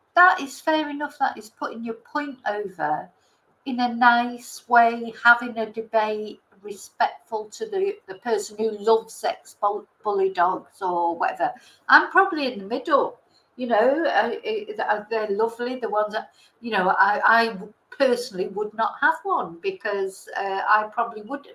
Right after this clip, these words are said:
you know, I've always been, I think as I mentioned, I was scared of German Shepherds before I got the German Shepherd, but I'm sure if I had one,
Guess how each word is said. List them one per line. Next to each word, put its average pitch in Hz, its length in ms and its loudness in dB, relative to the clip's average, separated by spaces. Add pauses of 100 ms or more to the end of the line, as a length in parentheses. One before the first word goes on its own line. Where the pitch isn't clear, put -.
(120)
you 233 120 -12
know, 220 120 4
I've - 80 2
always 233 300 -2
been, - 240 -16 (600)
I 240 60 -2
think 247 200 4
as 233 180 4
I 220 80 -2
mentioned, 233 520 -2
I 202 200 6
was 202 180 -2
scared 226 380 0
of 185 180 -4
German 196 280 -4
Shepherds 277 440 -4
before 196 340 -4
I 190 40 -8
got 185 160 -2
the 190 80 0
German 190 320 -4
Shepherd, 262 420 -6
but 196 160 2
I'm 196 80 -14
sure 277 280 0
if 254 120 -2
I 202 300 6
had 190 160 -14
one, 190 400 -2